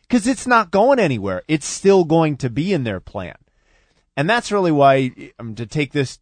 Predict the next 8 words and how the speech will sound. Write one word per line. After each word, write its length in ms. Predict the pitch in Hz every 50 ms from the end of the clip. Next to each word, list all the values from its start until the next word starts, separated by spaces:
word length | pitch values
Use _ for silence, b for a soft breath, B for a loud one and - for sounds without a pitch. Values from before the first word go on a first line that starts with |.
| _ -
discussion 520 | 113 113 - - - 143 131 131 - 123
even 260 | 120 123 101 98 87 90
larger, 560 | 107 131 156 160 156 123 95 101 98 92 - _ _ _ _ _ _ _ _ _
why 440 | 120 110 110 120 127 131 131 131 131
we 200 | 131 123 131 131
don't 240 | 151 175 202 196 143
think 400 | - - 139 127 123 110 104 110
that 340 | 107 110 117 113 110 -